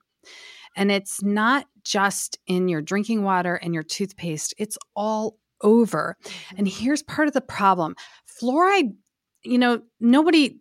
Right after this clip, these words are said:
Speaker 2: talks about what it does to your teeth. They just tell you it protects you.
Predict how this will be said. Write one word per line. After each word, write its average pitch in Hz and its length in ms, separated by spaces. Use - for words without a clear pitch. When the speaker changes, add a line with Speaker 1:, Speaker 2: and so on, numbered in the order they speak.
Speaker 2:
talks - 440
about 196 220
what 190 120
it 185 140
does 214 540
to 269 460
your 302 500
teeth. 330 380
They 233 120
just 233 280
tell 254 200
you 233 180
it - 100
protects - 760
you. 180 200